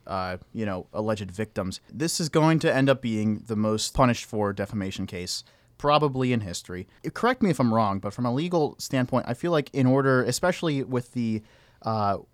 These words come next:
free speech laws that we have here, uh, I, I feel like that there has to be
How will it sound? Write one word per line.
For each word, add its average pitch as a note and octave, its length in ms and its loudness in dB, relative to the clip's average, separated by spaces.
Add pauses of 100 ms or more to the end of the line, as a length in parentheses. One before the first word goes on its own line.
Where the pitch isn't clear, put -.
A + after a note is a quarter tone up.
free C3 300 0
speech - 420 -4
laws F#2+ 260 -2
that F#2 120 -6
we G2+ 140 -4
have G2 280 -6
here, G2 420 -6 (440)
uh, F#2+ 300 0 (300)
I, A2+ 200 -2
I C3+ 120 0
feel G3 200 0
like F#3+ 160 2
that C#3+ 180 0
there C3+ 160 0
has D3 200 -2
to D3 120 -6
be B2 320 -2